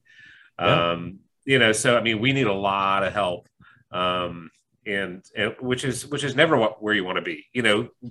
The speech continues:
Speaker 2: to not be in control. So, so Watson comes in, he,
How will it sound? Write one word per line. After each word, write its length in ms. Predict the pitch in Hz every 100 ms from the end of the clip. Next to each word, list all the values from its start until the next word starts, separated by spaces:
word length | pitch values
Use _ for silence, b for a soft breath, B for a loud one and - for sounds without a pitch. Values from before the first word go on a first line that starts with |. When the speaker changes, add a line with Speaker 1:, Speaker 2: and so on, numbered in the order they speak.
| -
Speaker 2:
to 80 | 117
not 220 | 117 -
be 140 | 110
in 60 | 101
control. 340 | 107 110 104
So, 380 | 101 156 143 139 B B B B B _ -
so 240 | - 156
Watson 400 | 127 160 170 165
comes 260 | 151 139 147
in, 100 | 170
he, 180 | 131